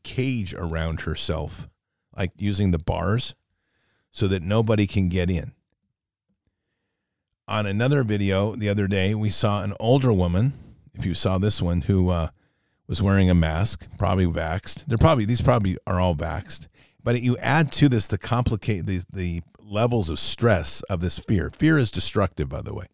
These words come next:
It is one way, if you can keep people in a constant state of fear, you will break them. And that's part of the M K Ultra, a,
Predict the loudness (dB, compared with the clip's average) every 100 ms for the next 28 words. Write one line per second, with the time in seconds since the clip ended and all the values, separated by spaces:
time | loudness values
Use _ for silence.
0 | _ _ _ _ _ _ _ _ -2 2
1 | 4 4 6 4 4 2 2 2 2 2
2 | 2 2 0 0 0 0 0 0 0 0
3 | 0 0 2 4 2 0 -2 -2 -6 -10
4 | -10 _ _ _ _ 0 2 2 2 4
5 | 6 4 2 0 0 0 2 2 0 0
6 | 0 0 -4 -12 -14